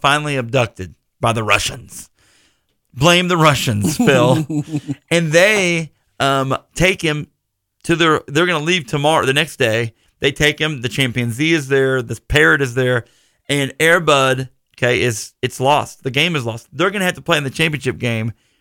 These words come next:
Speaker 1: um, without Air Bud. They make it to the championship game. Um, they're like, "Where's Air Bud?" Josh, I think, at one point tries to run away. Coach talks him into coming back.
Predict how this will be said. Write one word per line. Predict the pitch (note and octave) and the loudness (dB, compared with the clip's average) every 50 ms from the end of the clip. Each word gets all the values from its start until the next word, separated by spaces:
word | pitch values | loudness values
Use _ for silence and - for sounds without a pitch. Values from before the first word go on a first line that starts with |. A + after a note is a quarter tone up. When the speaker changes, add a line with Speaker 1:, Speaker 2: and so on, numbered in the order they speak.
| _ _ _ _ - | _ _ _ _ -4
Speaker 1:
um, | - B2 B2 A#2 A2+ | -2 0 0 0 0
without | B2+ C#3 C3+ - A#2+ B2+ C3+ - - | 0 0 0 2 2 2 0 0 0
Air | C3 B2 A#2 | 0 0 0
Bud. | A2+ A2+ G#2+ F#2+ F2+ E2+ G2+ - - | 0 -2 -4 -4 -4 -8 -12 -8 -6
They | A#2+ | -4
make | A#2 B2 C#3 D3 D#3+ | -2 0 -2 -2 -2
it | E3 | -2
to | - F3 | -2 -2
the | E3 | -2
championship | - - D#3+ D#3 D3 D#3 C#3+ B2+ D#3+ D#3+ - | 0 0 0 0 0 -2 -4 -4 -4 -4 -4
game. | G#2+ C#3 C3+ C3 C3 B2+ B2 - _ _ - _ _ _ _ - | -2 -4 -2 -2 -2 -4 -6 -8 _ _ -20 _ _ _ _ -2
Um, | B2+ B2+ B2+ A#2 | -2 -2 0 0
they're | B2+ B2+ B2+ | 0 2 2
like, | A#2 B2+ C3+ - | 2 0 -2 -2
"Where's | F3 F#3+ G3+ G3+ F#3+ | -2 -2 0 0 0
Air | G#3 - - | 0 0 0
Bud?" | G3 G3 - B3 A#3 A#3 B3 A#3+ B3 A3 F#3+ - - _ _ - | 0 2 2 2 4 4 2 2 0 -2 -4 -6 -8 _ _ -18
Josh, | B2+ A#2 C3+ C3+ C3 E3 F#3+ - | -6 -2 0 0 0 0 -2 -2
I | G#3+ G3 | -4 -6
think, | G#3+ G3 | -6 -6
at | G3+ G3+ | -4 -4
one | F#3+ F#3+ | -4 -2
point | E3+ G3+ G3+ F3 | -2 -2 -2 -2
tries | - G3+ F#3+ F3 | -2 -2 -2 -2
to | F3 G3+ | -4 -4
run | G3 F#3 F3 F3+ | -2 -2 0 0
away. | F3+ F3 E3+ E3+ E3+ F3 F3+ F#3 F3+ - _ _ _ _ _ _ | 0 2 2 2 2 2 0 -2 -4 -8 _ _ _ _ _ _
Coach | - - F3 F#3 F#3+ G3 - - - - - _ _ | -2 2 2 4 2 0 -2 -6 -12 -12 -14 _ _
talks | - D#3+ D#3+ F3 - - | 2 2 2 2 2 -2
him | F3+ D3 | -6 -6
into | - D#3+ D#3+ - - | -4 -6 -6 -8 -10
coming | - - E3+ E3+ E3 D3+ | -4 -2 0 0 0 0
back. | C3+ C#3 C3+ D3 D#3+ D#3+ - | 0 2 2 2 2 0 -4